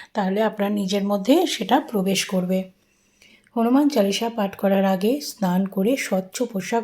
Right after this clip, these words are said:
পরবেন এবং তারপর গঙ্গা জল দিয়ে বজরং বালিকে স্নান করাবেন। আর হনুমান চালিসা পাঠের জন্য অবশ্যই লাল রঙের আসন ব্যবহার করবেন। লাল রঙের আসনে বসে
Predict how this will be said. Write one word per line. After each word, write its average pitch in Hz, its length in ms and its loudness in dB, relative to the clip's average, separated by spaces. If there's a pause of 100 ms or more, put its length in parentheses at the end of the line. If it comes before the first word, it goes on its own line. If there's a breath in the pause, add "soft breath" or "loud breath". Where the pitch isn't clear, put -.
পরবেন 214 360 2
এবং 196 300 0 (520 soft breath)
তারপর 208 400 0
গঙ্গা 190 360 2
জল 202 260 2
দিয়ে 220 300 4
বজরং 202 420 2
বালিকে 196 420 0
স্নান 190 400 0
করাবেন। 180 500 2 (1700 soft breath)
আর 196 280 -2 (100)
হনুমান 254 340 6
চালিসা 214 420 2
পাঠের 202 420 0
জন্য 208 320 4
অবশ্যই 240 580 2
লাল 202 260 4
রঙের 196 380 4
আসন 226 380 2 (460 loud breath)
ব্যবহার 214 460 0
করবেন। 190 540 -2 (880 soft breath)
লাল 208 320 6
রঙের 202 340 4 (120)
আসনে 226 560 4 (240)
বসে 202 400 0